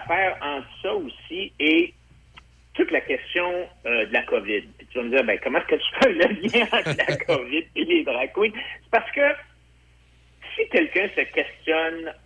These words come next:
sur la, la pertinence ou le con-, le, ou le contenu de ces lectures-là, là, de, de ces contes-là, là, la gauche, ils vont dire, « Ah, ben, t'es fasciste, t'es homophobe. »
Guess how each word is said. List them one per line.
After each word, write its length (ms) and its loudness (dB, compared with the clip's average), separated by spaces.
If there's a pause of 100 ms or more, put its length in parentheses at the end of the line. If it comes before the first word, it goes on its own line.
(180)
sur 220 0
la, 240 2 (340)
la 160 -2
pertinence 760 -4
ou 80 -2
le 140 2 (180)
con-, 460 0
le, 180 -2
ou 120 -2
le 180 4
contenu 400 4
de 240 4
ces 80 4
lectures-là, 840 0
là, 220 4
de, 360 4
de 100 -4
ces 120 0
contes-là, 520 0
là, 200 4 (1500)
la 140 6
gauche, 260 6
ils 60 -4
vont 180 2
dire, « 340 0
Ah, 240 -2
ben, 160 -2
t'es 100 -2
fasciste, 540 -2 (220)
t'es 200 -2
homophobe. » 300 0